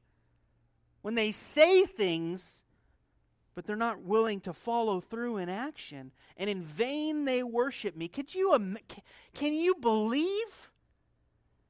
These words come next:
that with the things that they had set up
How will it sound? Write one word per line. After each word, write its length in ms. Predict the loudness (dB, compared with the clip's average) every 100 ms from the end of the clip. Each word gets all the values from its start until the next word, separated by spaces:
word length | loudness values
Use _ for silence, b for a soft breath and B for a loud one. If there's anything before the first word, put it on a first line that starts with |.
| _ _ _
that 180 | 0 2
with 240 | 0 2
the 100 | 0
things 500 | -2 0 2 4 4
that 220 | 2 2 4
they 220 | 4 4
had 380 | 4 6 6 4
set 340 | 4 6 8
up 200 | 8 4